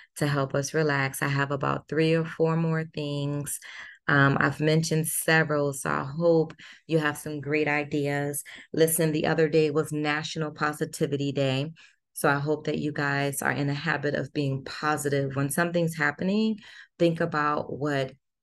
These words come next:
the positive is in the situation and try to view things from a positive viewpoint too. When there's a situation, don't think the worst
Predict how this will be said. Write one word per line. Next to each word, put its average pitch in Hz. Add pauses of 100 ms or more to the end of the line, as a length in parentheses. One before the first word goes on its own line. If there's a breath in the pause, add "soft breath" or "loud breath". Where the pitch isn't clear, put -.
the 160
positive 147
is 135 (240)
in 147
the 135
situation 135
and 147
try 190
to 233
view 170
things 156
from 156
a 147
positive 143
viewpoint 131
too. 123 (380 loud breath)
When 170
there's 185
a 185
situation, 165
don't 196
think 190
the 165
worst 143